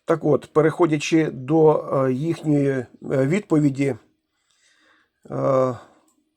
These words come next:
варто зазначити, що, е, вони посилаються на те, що на виконання указу президента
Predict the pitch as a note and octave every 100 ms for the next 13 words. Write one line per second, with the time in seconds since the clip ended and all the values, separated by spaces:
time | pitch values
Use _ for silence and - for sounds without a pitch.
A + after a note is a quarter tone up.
0 | _ A#2 C#3+ C#3+ D3 D3 C#3+ D3+ - C#3+
1 | C3+ - D#3 C#3 A#2+ _ _ _ _ B2
2 | B2+ B2 D3 E3 D#3+ - C#3+ D3 C#3+ -
3 | C#3 C3+ D3 - C#3+ C3+ C#3+ C#3+ D3 D#3
4 | D3 C#3+ D#3+ - E3 D3 - C#3 C#3+ C3+
5 | C#3+ B2 C3